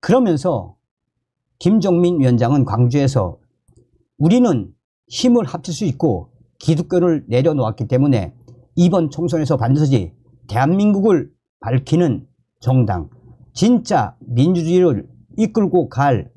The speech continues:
수권 정당을 반드시 만들겠다"고 의지를 불태웠습니다. 현재 호남 분위기에 대해 이 이낙연 측 인사들의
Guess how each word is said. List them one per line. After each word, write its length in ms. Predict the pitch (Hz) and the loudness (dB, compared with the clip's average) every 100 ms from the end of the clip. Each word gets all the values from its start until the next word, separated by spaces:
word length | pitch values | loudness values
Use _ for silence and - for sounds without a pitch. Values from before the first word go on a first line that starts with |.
| - | -16
수권 540 | - 208 - 208 147 | -12 -10 -4 0 0
정당을 540 | - 120 110 135 165 - - - | 0 0 2 2 0 -6 -20 -8
반드시 340 | - 165 147 | -2 -2 0
만들겠다"고 800 | 175 117 120 117 113 139 143 - _ _ _ - | 0 0 0 -2 -2 0 -2 -6 _ _ _ -2
의지를 500 | 233 165 170 156 143 | 0 2 0 0 -2
불태웠습니다. 840 | 127 117 120 95 98 95 82 69 - _ _ _ _ _ _ _ _ _ _ _ _ _ _ _ _ _ _ _ _ _ - | -4 -2 -2 -4 -6 -6 -6 -10 -16 _ _ _ _ _ _ _ _ _ _ _ _ _ _ _ _ _ _ _ _ _ -4
현재 560 | 226 254 214 170 90 _ _ _ _ _ _ _ _ | 0 2 2 0 -2 _ _ _ _ _ _ _ _
호남 580 | - - 247 220 214 135 | -8 -2 0 0 -4 -4
분위기에 540 | 156 175 156 160 170 | -2 0 2 2 2
대해 480 | 135 120 143 120 87 _ _ _ _ _ _ _ _ _ _ - | 0 0 0 -2 -6 _ _ _ _ _ _ _ _ _ _ 0
이 180 | 151 | 2
이낙연 680 | 147 214 226 202 190 180 147 | 2 2 2 2 0 -2 -4
측 360 | - - 254 - | -6 -2 -2 -4
인사들의 800 | - 196 180 165 143 143 165 165 | -4 -2 0 0 2 2 2 0